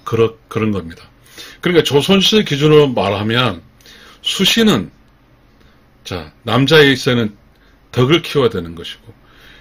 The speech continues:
여자에 있어서 여자는 그 신부 수업인 살림을 잘해줘야 되는 것이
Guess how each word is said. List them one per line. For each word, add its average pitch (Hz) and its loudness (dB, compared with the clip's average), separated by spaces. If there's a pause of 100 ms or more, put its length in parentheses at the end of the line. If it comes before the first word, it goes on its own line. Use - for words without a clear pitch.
(140)
여자에 113 4
있어서 104 -4
여자는 98 -2 (1700)
그 95 -6
신부 170 -4
수업인 110 0 (440)
살림을 170 -2
잘해줘야 90 -6
되는 82 -16
것이 - -14